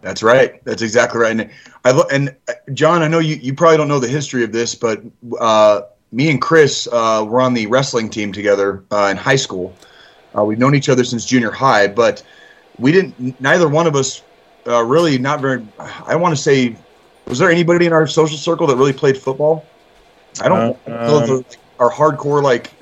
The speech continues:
Speaker 1: it
Speaker 2: Yeah,
Speaker 1: was
Speaker 2: no,
Speaker 1: most
Speaker 2: not, not really, not past, like, our freshman year,
Speaker 1: Not
Speaker 2: you know.
Speaker 1: past freshman year. So, yeah, so we never really played football, but Chris, uh, after he became a teacher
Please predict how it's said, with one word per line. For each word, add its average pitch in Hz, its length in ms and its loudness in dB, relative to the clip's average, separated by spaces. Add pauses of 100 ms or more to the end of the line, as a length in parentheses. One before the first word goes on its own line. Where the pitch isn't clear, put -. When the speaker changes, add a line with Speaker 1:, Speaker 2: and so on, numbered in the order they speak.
(200)
Speaker 1:
it 113 80 -6
Speaker 2:
Yeah, 117 140 4
Speaker 1:
was 113 100 2
Speaker 2:
no, 117 120 2
Speaker 1:
most 117 140 -2
Speaker 2:
not, 131 260 -6
not 131 160 -4
really, 120 360 -2
not 123 200 -6
past, 113 440 -6
like, 101 260 -8
our 92 80 -10
freshman 98 420 -6
year, 92 300 -6
Speaker 1:
Not 127 140 -2
Speaker 2:
you - 60 -8
know. 139 60 -2
Speaker 1:
past 139 140 -2
freshman 131 320 -4
year. 127 160 2
So, 127 160 -2
yeah, 135 160 4
so 120 360 0 (220)
we 135 120 0
never 220 200 6
really 175 200 2
played 147 240 0
football, 113 420 -2
but 110 300 -4
Chris, - 440 -4 (440)
uh, 127 580 6
after 139 240 -4
he 156 60 -4
became 139 260 -4
a 113 60 -6
teacher 117 640 -4